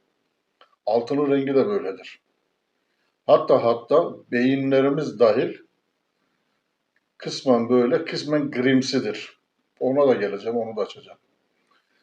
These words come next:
Şimdi bunu buradan net anlayalım. Demek ki neymiş? Kadının dişilik üremesinden dolayı yumurtasının sarımsı, hafif kırmızımsı olmasından dolayı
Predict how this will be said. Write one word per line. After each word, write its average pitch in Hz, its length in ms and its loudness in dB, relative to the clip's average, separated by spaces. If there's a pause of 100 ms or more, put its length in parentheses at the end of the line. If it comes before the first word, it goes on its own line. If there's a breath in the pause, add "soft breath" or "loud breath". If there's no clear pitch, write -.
(120)
Şimdi 151 460 -8
bunu 151 440 -4
buradan 139 600 2
net 147 180 0
anlayalım. 123 440 2 (180)
Demek 143 340 0
ki 127 120 -8
neymiş? 160 600 0 (920)
Kadının 139 680 -2 (320)
dişilik 127 520 -6 (380)
üremesinden 123 920 0
dolayı 98 480 -4 (560)
yumurtasının 120 840 -4
sarımsı, 113 880 -6
hafif 117 320 -12
kırmızımsı 117 640 -10
olmasından 107 760 -6
dolayı 101 440 -10